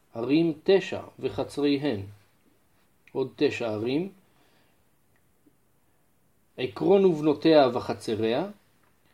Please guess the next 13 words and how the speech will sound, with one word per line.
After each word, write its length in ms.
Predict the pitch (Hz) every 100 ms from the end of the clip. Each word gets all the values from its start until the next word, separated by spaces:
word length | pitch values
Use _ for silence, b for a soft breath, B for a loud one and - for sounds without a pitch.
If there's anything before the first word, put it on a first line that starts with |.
| _ 131
מעקרון 640 | 135 135 - 170 180 143
וימה, 640 | 131 123 156 190 131 120 147 - - _ _ _ _ _
כל 260 | - 180 190
אשר 320 | 175 180 175
על 180 | 151 147
יד 200 | 151 143
אשדוד 480 | - 139 160 131 107
וחצריהן. 800 | 113 117 101 123 113 107 101 95 101 - _ _ _ -
אשדוד 640 | 110 - 143 175 170 147
בנותיה 500 | 143 131 - 151 139
וחצריה, 760 | 120 101 107 - 107 147 147 127 - _ b b b
עזה 400 | 123 123 165 156
בנותיה 520 | 131 120 113 151 135